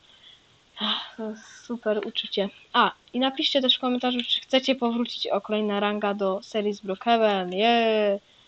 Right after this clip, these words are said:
Mamy kolejną rangę. Let's go! Huh, Instaplanty. Co to? Jedenaście K? No to, widzowie, mamy zarobek życia teraz, patrzcie. Ja wam teraz pokażę, jak zarobić łatwo miliony w Pet Simulator.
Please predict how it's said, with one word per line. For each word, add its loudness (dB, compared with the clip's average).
Mamy 0
kolejną 0
rangę. 0
Let's -4
go! 2
Huh, 6
Instaplanty. 6
Co -10
to? 2
Jedenaście 6
K? 6
No 8
to, 8
widzowie, 10
mamy 4
zarobek 4
życia 0
teraz, -4
patrzcie. 2
Ja -12
wam 2
teraz 4
pokażę, 6
jak 6
zarobić 6
łatwo 4
miliony 2
w -12
Pet -4
Simulator. -2